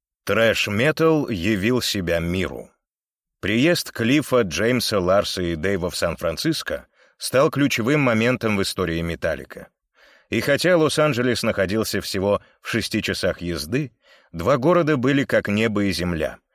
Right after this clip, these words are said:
особенно с культурной точки зрения. Вдали от пышности и помпезности тяжелого рока, который в Лос-Анджелесе считался устаревшим, именно здесь музыканты, приняв условия Клиффа Бертона, обосновались в феврале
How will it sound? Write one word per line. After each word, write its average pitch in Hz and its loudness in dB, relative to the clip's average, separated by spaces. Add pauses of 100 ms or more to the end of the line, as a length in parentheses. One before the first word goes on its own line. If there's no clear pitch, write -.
(140)
особенно 113 0
с - -8
культурной 107 -2
точки 92 -4
зрения. 71 -8 (600)
Вдали 101 0
от 160 2
пышности 143 0
и 123 0
помпезности 113 0
тяжелого 90 0
рока, 92 0 (300)
который 98 0
в 85 -2
Лос-Анджелесе 92 -2
считался 87 -2
устаревшим, - -4 (420)
именно 127 2
здесь 110 0
музыканты, 101 0 (220)
приняв 98 0
условия 90 -2
Клиффа 87 -6
Бертона, 113 0 (260)
обосновались 120 0
в - -16
феврале 90 -2